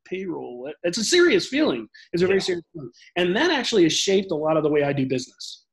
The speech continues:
Speaker 1: because I can help in those particular situations. And ninety percent of what my problems were back then was that I felt like I had to do it all myself. And I didn't realize that, you know,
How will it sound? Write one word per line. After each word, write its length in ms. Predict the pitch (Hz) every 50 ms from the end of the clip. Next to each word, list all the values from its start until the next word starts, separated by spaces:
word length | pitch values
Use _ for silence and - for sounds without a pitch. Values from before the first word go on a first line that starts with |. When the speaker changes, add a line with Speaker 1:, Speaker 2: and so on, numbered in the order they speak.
| _ -
Speaker 1:
because 360 | 147 160 170 156 151 156 - - - - - - - - _ _ _ -
I 100 | 160 170
can 400 | 170 - 170 156 156 156 156 - - _ -
help 440 | - - 233 220 156 131 - - - _ _ -
in 100 | 143 147
those 180 | 160 151 151
particular 440 | - 165 151 151 143 - 147 143 127
situations. 600 | - - 127 135 135 131 127 123 - 110 104 -
And 140 | 113 113 131
ninety 300 | 151 160 170 170 170 170
percent 340 | 165 151 - - 165 151 151
of 180 | 143 135 131
what 200 | 139 147 - -
my 180 | 143 143 151 170
problems 480 | 165 - 156 143 135 131 127 123 - -
were 280 | 131 117 113 117 113 - - - - - _ _ _ _ _ -
back 340 | 139 156 143 135 135 - -
then 440 | 131 151 165 151 104 98 101 107 - _ _ -
was 220 | 127 123 117 120
that 80 | 127 113
I 80 | 113
felt 320 | - - - 151 151 151 117
like 160 | 127 127 135
I 80 | 120 117
had 180 | 117 117 117 117
to 60 | 104
do 140 | 110 107 92
it 60 | 98
all 140 | 104 143 175
myself. 400 | 190 185 - - 147 151 - _ _ _ _ _ _ _ _ _ _ - - _ _ _ _ _ _ _ _ _ _ _ -
And 320 | 147 143 139 139 139 135 -
I 240 | 127 123 123 120
didn't 380 | 123 127 147 156 151 139 147 160
realize 580 | 156 160 170 151 139 131 127 123 127 127 - -
that, 240 | 120 117 107 110 - _ _ _ _ _ _ _ _ _ _ _ _ -
you 120 | - 123
know, 240 | 127 123 113 107 117